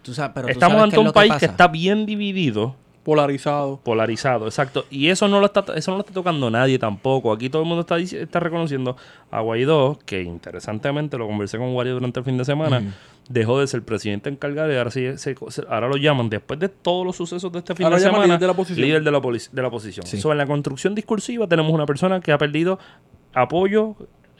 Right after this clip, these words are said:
Speaker 2: espacio, reconocimiento y que está ahí pujándola y pujándola, pero no tiene el, el, el momento ni el alcance que tenía hace tres semanas atrás.
Speaker 3: Lo
Speaker 1: Hay,
Speaker 3: que
Speaker 1: hay
Speaker 3: pasa
Speaker 1: otra
Speaker 3: es
Speaker 1: cosa
Speaker 3: que
Speaker 1: importante que hay que tomar en consideración. Lo mediático.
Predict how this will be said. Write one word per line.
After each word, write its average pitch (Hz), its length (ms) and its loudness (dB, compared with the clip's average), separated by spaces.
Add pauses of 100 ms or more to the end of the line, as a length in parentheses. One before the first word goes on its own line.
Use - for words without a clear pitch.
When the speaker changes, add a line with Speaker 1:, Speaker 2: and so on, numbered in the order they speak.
Speaker 2:
espacio, 190 680 2
reconocimiento 135 840 -2
y 127 120 -4
que 127 100 -4
está 165 220 0
ahí 196 300 0 (420)
pujándola 170 640 2
y 170 60 -2
pujándola, 160 680 0
pero 127 220 0
no 151 320 0
tiene 196 520 -4 (540)
el, 127 400 0
el, 127 300 -2
el 131 140 2
momento 135 520 2
ni 120 140 0
el 120 80 0
alcance 190 580 0
que 180 100 -2
tenía 190 360 0
hace 151 140 0
tres 139 160 -2
semanas 131 300 -2
atrás. 90 280 -6 (340)
Speaker 3:
Lo 147 80 2
Speaker 1:
Hay, 156 60 6
Speaker 3:
que 170 60 4
Speaker 1:
hay 151 40 6
Speaker 3:
pasa 156 220 6
Speaker 1:
otra 202 140 6
Speaker 3:
es 175 60 4
Speaker 1:
cosa 190 120 4
Speaker 3:
que 214 60 4
Speaker 1:
importante 190 440 0
que 160 60 -2
hay 147 60 -2
que 160 100 0
tomar 147 280 2
en 147 80 0
consideración. 131 840 0 (840)
Lo 117 180 -2
mediático. 104 720 -8